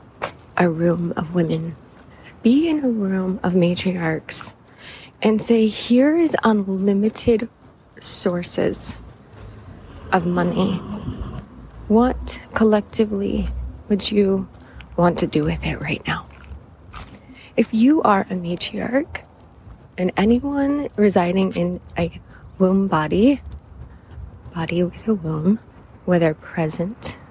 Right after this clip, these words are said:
or not, but came into this body, the body that was giver of life, other human life depends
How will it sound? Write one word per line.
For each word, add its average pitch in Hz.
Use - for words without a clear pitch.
or 196
not, 196
but 226
came 254
into 277
this 202
body, 165
the 190
body 185
that 214
was 202
giver 220
of 185
life, 185
other 233
human 220
life 202
depends 196